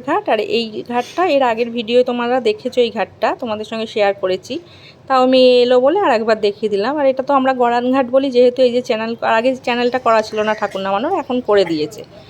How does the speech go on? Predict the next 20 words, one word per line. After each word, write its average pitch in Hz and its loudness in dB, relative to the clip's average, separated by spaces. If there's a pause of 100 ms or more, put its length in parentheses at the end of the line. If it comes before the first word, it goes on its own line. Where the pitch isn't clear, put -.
(200)
আর 214 -4
ওই 254 6
যে 269 2
দেখা 247 2
যাচ্ছে 240 2
ওইটা 226 0
ধুপিঘাটটা, 214 -4
লঞ্চ 202 -2
পারাপার 202 0
ঘাটটা। 208 -8 (920)
আর - -4
এর 240 2
আগের 226 0
বারেও 247 4
দেখিয়েছিলাম 277 0
তোমাদের, 277 4
ভাটা 262 0
ছিল, 330 0
এবারেও 226 4
ভাটা। 170 -6